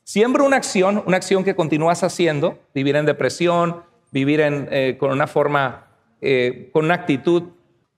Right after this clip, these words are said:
de tristeza, de alejamiento, de descubrir la voluntad de Dios. ¿Y qué va a pasar? Siembra una acción y cosecharás un carácter, porque tu carácter se forma en base a cómo tú te conduces y a lo que piensas.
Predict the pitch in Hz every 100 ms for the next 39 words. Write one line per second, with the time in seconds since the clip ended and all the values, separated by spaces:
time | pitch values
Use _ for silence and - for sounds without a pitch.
0 | _ 147 170 180 170 - 170 185 185 175
1 | 165 156 147 156 139 156 180 180 165 147
2 | 135 - 143 135 147 156 156 143 139 156
3 | 156 175 196 - 139 185 185 151 180 139
4 | 170 170 190 190 196 - 175 202 190 143
5 | 156 - 139 170 - - _ _ _ _
6 | 170 202 196 - - _ _ _ _ _
7 | - 175 220 240 - 110 - _ _ _
8 | _ 147 131 135 175 165 170 202 - 214
9 | 202 190 - 226 220 175 175 165 165 180
10 | 190 185 180 _ _ _ 156 196 196 196
11 | 196 202 180 165 170 196 185 165 156 156
12 | 147 240 220 151 120 -